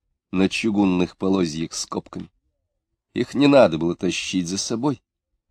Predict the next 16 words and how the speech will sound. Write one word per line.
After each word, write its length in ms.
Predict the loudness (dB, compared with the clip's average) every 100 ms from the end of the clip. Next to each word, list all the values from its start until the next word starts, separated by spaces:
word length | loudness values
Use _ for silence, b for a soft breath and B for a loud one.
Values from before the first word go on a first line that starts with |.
| _ _ -8
Они 300 | -2 0 -2
шли 340 | -4 0 0
с 100 | 0
такой 300 | -4 -2 0
нетерпеливой 760 | 2 0 -2 -4 -2 0 2 2
легкостью 720 | 2 0 -2 -10 -8 -8 -8 B B B 4
по 160 | 6
зря 560 | 6 6 8 8 8 8
усыпанному 840 | 8 4 0 -2 -2 0 0 0
песком 460 | -2 -6 -2 -2 -2
снегу, 640 | -6 -4 2 4 2 0
что 260 | -8 -8 -4
ударялись 480 | 0 6 6 4 0
сзади 400 | 2 2 2 -2
в 120 | -2
ноги. 500 | -2 -2 -4 -6